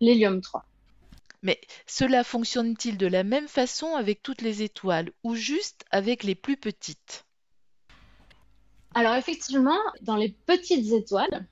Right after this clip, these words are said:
Speaker 1: donc les étoiles de petite masse comme notre Soleil, on va avoir ce gradient de, de, de composition chimique, donc,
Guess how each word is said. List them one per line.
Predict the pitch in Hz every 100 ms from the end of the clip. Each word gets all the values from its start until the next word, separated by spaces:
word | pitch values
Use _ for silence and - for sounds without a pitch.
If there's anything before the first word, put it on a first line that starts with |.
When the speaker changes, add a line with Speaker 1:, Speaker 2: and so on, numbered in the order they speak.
| _ _ -
Speaker 1:
donc | 190 190
les | 196
étoiles | 202 262
de | 196
petite | - 269 226 -
masse | 202 233
comme | - 185
notre | 170 156 -
Soleil, | - 190 294 415 - _ _ _ _ _ _ _
on | 226
va | 277
avoir | 311 -
ce | 254
gradient | 233 262 247 294
de, | 285 202 185 - -
de, | 185 185
de | 208
composition | - 285 294 247 240 233
chimique, | - 226 240 427 -
donc, | 226 311 -